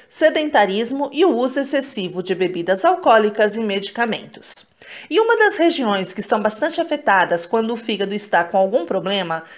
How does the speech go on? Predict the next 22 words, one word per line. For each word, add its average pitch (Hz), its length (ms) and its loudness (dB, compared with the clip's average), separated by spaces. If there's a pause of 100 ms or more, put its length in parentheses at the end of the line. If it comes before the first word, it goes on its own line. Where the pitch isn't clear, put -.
são 233 340 2
os 220 100 -2
seus 240 260 2
pés, - 440 0 (280)
que 311 120 2
podem 226 460 4
nos 220 220 2
alertar 220 600 4
sobre 247 320 2
algum 240 240 4
possível 233 560 0
problema 196 440 0
no 208 120 -2
fígado. 160 520 -6 (280)
Então, 226 640 2
fique - 380 -2
atento! 165 540 -4 (680)
Queimação 415 600 2
nos 233 180 0
pés 294 420 4
e 339 60 -2
tornozelos. 294 1000 -2